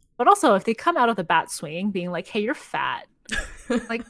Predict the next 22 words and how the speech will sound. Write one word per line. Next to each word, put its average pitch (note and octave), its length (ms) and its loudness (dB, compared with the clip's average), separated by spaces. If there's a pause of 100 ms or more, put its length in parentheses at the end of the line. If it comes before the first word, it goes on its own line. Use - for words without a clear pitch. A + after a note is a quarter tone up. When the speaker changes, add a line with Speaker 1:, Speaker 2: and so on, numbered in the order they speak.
(120)
Speaker 1:
like F#4 180 -2
<laughs> D#4+ 920 4
Speaker 2:
Like, G3 300 -4
whoa, G3+ 340 0
at F#3 80 -2
least C4 240 -4
build A3 280 6
up A3 240 2
to F#3+ 140 -2
it. D4+ 580 4
<laughs> - 20 -10
Give G#3 120 0
me F#4+ 120 0
some A#3+ 160 0
Speaker 1:
Yeah, C#4 240 6
Speaker 2:
warning A#3+ 180 8
Speaker 1:
exactly. A#3 680 4
Speaker 2:
signs. C#4 480 2 (520)
<laughs> - 400 -18
I A3 60 -2
think, B3+ 280 -8
um, F4 460 -6